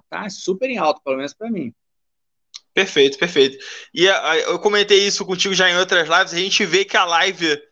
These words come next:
Speaker 2: tem um conteúdo relevante quando já tem comentários antes da <laughs> gente entrar ao vivo, né? Então o Douglas Pereira já coloca aqui, clássico.
Speaker 1: É.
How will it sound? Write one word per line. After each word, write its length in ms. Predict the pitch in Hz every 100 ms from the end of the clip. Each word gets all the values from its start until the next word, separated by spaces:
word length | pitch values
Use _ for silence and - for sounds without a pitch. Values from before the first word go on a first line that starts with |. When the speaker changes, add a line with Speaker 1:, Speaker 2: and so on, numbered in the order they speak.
| _ _ -
Speaker 2:
tem 100 | 180
um 80 | 175
conteúdo 720 | 185 185 175 185 165 165 170
relevante 760 | 175 175 156 165 208 175 156
quando 200 | 139 175
já 140 | 185 185
tem 120 | 190
comentários 960 | 214 208 190 165 170 190 202 202 - 170 135
antes 400 | 175 208 277 220
da 140 | 202 175
<laughs> 0 |
gente 400 | - 190 - 220
entrar 200 | 190 196
ao 140 | 190
vivo, 320 | 160 165 139
né? 160 | 131 123
Então 260 | 135 156
o 40 | 160
Douglas 380 | 151 175 175 175
Pereira 380 | 180 156 175
já 120 | 175 165
coloca 360 | 160 165 170
aqui, 180 | 170 143
clássico. 520 | 139 160 156 -
Speaker 1:
É. 80 | -